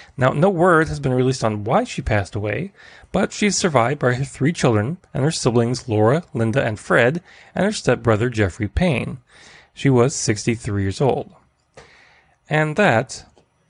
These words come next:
brings us to the end of the sci-fi news for this week. Now, be sure to check us out on social media. We're at Twitter at Multiverse Tom.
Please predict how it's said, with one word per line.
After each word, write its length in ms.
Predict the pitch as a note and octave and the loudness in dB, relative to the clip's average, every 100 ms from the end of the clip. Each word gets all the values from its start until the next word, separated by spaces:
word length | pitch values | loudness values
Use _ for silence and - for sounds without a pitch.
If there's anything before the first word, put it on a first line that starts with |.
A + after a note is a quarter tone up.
| - | -2
brings 320 | D3 D#3 D3 | 0 0 0
us 180 | D#3+ - | -2 -2
to 220 | - E3+ | -2 0
the 240 | D#3 E3+ - | 0 -2 2
end 480 | E3 A#2 G#2+ C#3+ - _ | 2 2 -2 -6 -10 _
of 240 | - A#2+ | -4 -2
the 140 | A#2 A2+ | -2 -4
sci-fi 520 | G#2+ A#2+ A#2 B2 A#2 | 0 2 2 2 0
news 300 | A2+ A2+ A2+ | 2 -2 -4
for 160 | - A2+ | -4 -4
this 240 | A#2 - | -4 -4
week. 320 | - G3+ - - - - | -2 -4 -8 -20 -20 -6
Now, 140 | B2+ | -2
be 120 | B2 C3+ | 0 -2
sure 320 | - A3 C#4 | 0 0 0
to 160 | - | -4
check 220 | F3+ F3+ F#3 | -4 -2 0
us 120 | E3 | 2
out 240 | C#3+ - | 2 2
on 180 | B2 C3 | -2 -2
social 320 | - A2+ F#3+ | -2 -2 0
media. 320 | E3 A#2 B2+ | 0 0 0
We're 200 | A3 B2 | 2 2
at 100 | A2+ | 2
Twitter 400 | - - A#2+ D#3 | 0 0 2 0
at 240 | - A#2+ A2+ | 0 -2 0
Multiverse 400 | A2+ B2+ D#3 E3 | -2 0 -2 -2
Tom. 440 | - G#2+ A2+ A3 | 0 0 0 -4